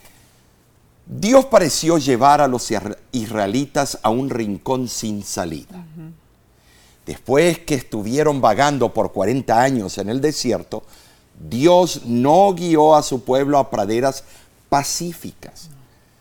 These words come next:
Speaker 1: Los llevó a una de las ciudades más fortificadas de todo el territorio.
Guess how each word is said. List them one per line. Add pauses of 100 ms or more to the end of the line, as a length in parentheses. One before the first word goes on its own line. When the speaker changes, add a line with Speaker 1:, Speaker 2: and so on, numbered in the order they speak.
(380)
Speaker 1:
Los
llevó (320)
a
una
de
las
ciudades
más
fortificadas
de
todo
el
territorio.